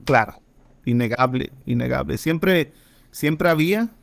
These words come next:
pero tan siquiera podías irte con un lado que no estaba metido en eso, o con otro lado.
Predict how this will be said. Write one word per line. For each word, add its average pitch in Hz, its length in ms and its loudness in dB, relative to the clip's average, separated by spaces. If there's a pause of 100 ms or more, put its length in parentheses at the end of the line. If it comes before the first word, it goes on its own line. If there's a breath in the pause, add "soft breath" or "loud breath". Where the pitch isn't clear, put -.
(840)
pero 127 240 2
tan 127 160 -2
siquiera 127 380 0
podías 123 260 -2
irte 139 280 -2
con 120 220 0
un 143 380 0
lado 135 380 0
que 117 100 -2
no 113 260 0
estaba 110 760 -4
metido 110 440 -2
en 104 100 -2
eso, 107 240 -8
o 87 380 -10
con 107 160 -4
otro 110 220 -2
lado. 110 340 -4